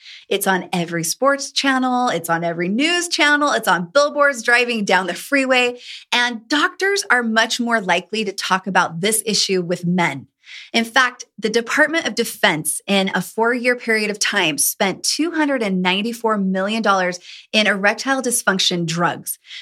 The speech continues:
And I'm not saying that they shouldn't address it. What I'm saying is that women are just told that all of this suffering is just how it is, that it's totally normal. And doctors are not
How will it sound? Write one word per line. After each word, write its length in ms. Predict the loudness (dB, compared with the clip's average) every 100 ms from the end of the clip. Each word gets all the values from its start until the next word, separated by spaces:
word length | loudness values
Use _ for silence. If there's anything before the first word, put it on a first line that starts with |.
| -2
And 120 | 0
I'm 80 | 0
not 160 | -2
saying 420 | -2 0 0 0 -2
that 140 | -2
they 100 | 0
shouldn't 340 | 0 0 -2
address 460 | -2 -2 -2 0 0
it. 240 | 0 0
What 140 | 2 2
I'm 140 | 2
saying 580 | -2 0 0 0 0 -2
is 160 | -2 2
that 240 | 2 0
women 840 | -4 -2 0 2 2 2 -2 -6 _ _ -4 -2
are 120 | 0
just 220 | -2 -6
told 340 | -2 -2 2
that 260 | 0 0 -8 _
all 220 | 0 2 2
of 80 |
this 180 | 0 0
suffering 460 | 2 0 0 -2 0
is 220 | 0 0
just 300 | -2 -2 -4
how 260 | -2 0 2
it 80 | 2
is, 300 | 0 -2 -2
that 100 | -2
it's 160 | -2
totally 460 | -4 -2 -2 0 0
normal. 560 | 2 2 0 -2 -6 -14 -20 -4 -2
And 200 | 0 0
doctors 460 | 0 0 0 2
are 120 | 2
not 380 | 2 2 2 0